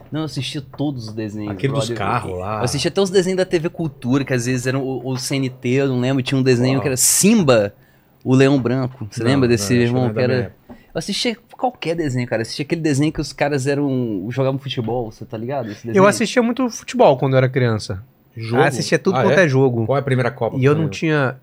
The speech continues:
Speaker 3: Copa de noventa, eu lembro. Eu lembro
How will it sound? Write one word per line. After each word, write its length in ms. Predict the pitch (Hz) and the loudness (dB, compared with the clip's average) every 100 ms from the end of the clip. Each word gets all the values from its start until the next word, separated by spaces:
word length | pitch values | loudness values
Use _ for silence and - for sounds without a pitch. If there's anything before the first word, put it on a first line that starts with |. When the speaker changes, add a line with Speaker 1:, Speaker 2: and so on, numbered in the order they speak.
| _ - | _ -6
Speaker 3:
Copa 240 | 123 127 | 0 0
de 100 | 123 | 2
noventa, 420 | 139 135 135 135 | 0 2 2 2
eu 60 | 156 | 2
lembro. 480 | 131 127 156 196 220 _ _ _ _ _ _ _ _ _ - | 4 2 2 -2 -4 _ _ _ _ _ _ _ _ _ -2
Eu 120 | 135 | 2
lembro 920 | 123 127 143 139 147 139 131 123 107 | 4 4 2 2 2 4 4 2 0